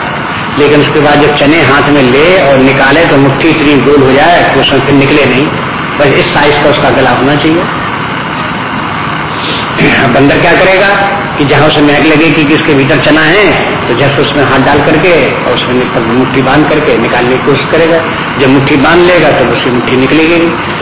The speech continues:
निकलेगा नहीं तो बहुत उछल कूद मचाएगा, बहुत ची ची ची ची सब कुछ करेगा, लेकिन मुट्ठी सीधी नहीं करेगा, भी चना छोड़ दो हाथ निकालो,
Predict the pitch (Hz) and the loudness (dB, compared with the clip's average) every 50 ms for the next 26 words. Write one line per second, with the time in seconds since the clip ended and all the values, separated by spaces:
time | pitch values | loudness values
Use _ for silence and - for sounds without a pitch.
0 | - - 147 143 147 147 170 165 170 170 170 170 156 160 139 131 139 135 156 156 | -2 0 0 2 2 2 2 2 2 2 2 2 2 2 2 2 2 2 2 0
1 | 160 180 160 - 170 156 - - 170 147 165 170 - - 156 160 160 147 165 147 | 0 -2 -2 0 0 0 0 2 2 2 2 2 2 2 2 2 2 2 2 2
2 | 131 131 156 160 - - - - - - - - - - 180 170 170 175 - 180 | 2 2 2 2 0 0 -4 -6 -6 -8 -8 -8 -4 -2 0 2 2 2 2 2
3 | 170 175 - 180 170 160 170 175 170 - 165 160 156 165 160 - 160 156 180 208 | 2 2 2 2 2 2 2 2 0 2 0 0 0 0 0 0 0 0 2 2
4 | 220 208 165 - - - - - - - - 156 156 160 170 160 147 143 151 151 | 2 2 2 0 0 -2 -4 -4 -4 -2 0 0 2 2 2 2 4 4 4 2
5 | 135 - - - 202 208 - - 185 170 147 135 - 151 147 143 139 135 147 143 | 2 0 -2 -2 0 0 0 0 0 2 2 2 2 2 2 2 2 2 2 2
6 | 156 160 175 180 175 175 170 156 - 151 151 151 151 139 - 139 139 135 135 147 | 2 2 2 2 2 2 2 2 2 2 2 0 0 0 0 0 0 2 2 2
7 | 139 131 135 127 - 131 131 131 127 131 | 2 2 0 0 -2 -2 -2 0 -2 -2